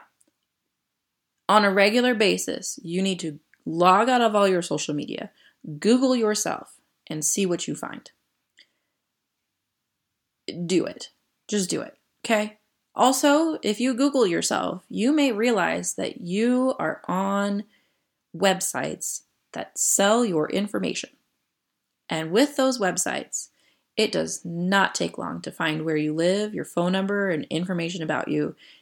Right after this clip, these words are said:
that you may not want everybody to know. So I think that will be my next podcast about how to remove yourself from those pages, okay?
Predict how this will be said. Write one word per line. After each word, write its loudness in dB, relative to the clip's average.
that -2
you 0
may 2
not -2
want 0
everybody -4
to -12
know. -12
So -10
I -8
think -2
that -2
will -2
be -2
my -2
next -4
podcast -8
about -10
how 0
to -8
remove -2
yourself -4
from -2
those -4
pages, -12
okay? -8